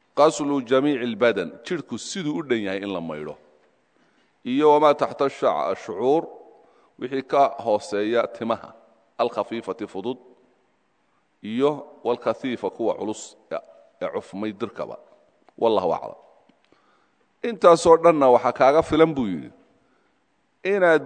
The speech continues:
biyaha uun jidhka wada gaadhsiiso. Timaha hoostoodana xitaa kulay ku tahay, haddii timahaagu cufmeen iyo waxa la mid ah, inaad guntooda geliso biyaha."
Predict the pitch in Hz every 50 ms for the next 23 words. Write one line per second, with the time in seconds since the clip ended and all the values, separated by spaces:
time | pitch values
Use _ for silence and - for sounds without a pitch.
0 | 127 127 156 165 175 196 185 180 160 135 135 139 147 156 156 156 147 - - 208
1 | 175 170 - - 135 120 120 120 120 117 113 104 90 95 113 110 107 101 - -
2 | - 104 104 98 - - - 98 95 87 80 - _ _ _ _ _ _ _ _
3 | _ _ _ _ _ _ _ _ _ _ _ _ _ _ _ _ _ - - _
4 | _ _ _ _ _ _ - 165 165 190 175 151 147 147 151 170 160 - - 147
5 | 135 127 131 131 135 - 120 110 - 127 123 - - 135 123 107 104 - 127 -
6 | - 90 80 82 87 85 98 117 - - - 120 123 117 104 95 87 98 - 107
7 | 104 - - 120 123 117 110 104 104 110 110 107 - 110 117 120 120 113 101 82
8 | 62 - - - - _ _ _ _ _ _ _ _ _ - 135 139 131 127 123
9 | 120 123 143 208 202 - - 131 110 - 98 85 98 98 87 - 101 80 85 80
10 | 73 -